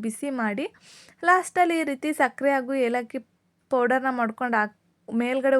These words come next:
ಉದುರಿಸ್ಕೊಂಡು ತಿನ್ನಿ. ಟೇಸ್ಟ್ ತುಂಬಾನೇ ಚೆನ್ನಾಗಿರುತ್ತೆ.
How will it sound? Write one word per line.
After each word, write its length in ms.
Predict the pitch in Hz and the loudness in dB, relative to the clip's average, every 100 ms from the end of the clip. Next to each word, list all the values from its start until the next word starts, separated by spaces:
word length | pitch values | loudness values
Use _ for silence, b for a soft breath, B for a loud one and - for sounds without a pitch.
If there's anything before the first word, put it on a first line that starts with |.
| 226 | 2
ಉದುರಿಸ್ಕೊಂಡು 560 | 220 277 - 269 254 233 | -2 -4 -4 -4 -2 -2
ತಿನ್ನಿ. 300 | 220 226 320 - B B B B B - | -2 -2 -6 -12 B B B B B 4
ಟೇಸ್ಟ್ 320 | 285 311 320 285 | 8 8 4 -2
ತುಂಬಾನೇ 380 | 262 285 302 294 285 | 0 0 2 0 -2
ಚೆನ್ನಾಗಿರುತ್ತೆ. 680 | 240 226 214 220 - 247 | -2 -2 -2 -6 -4 -4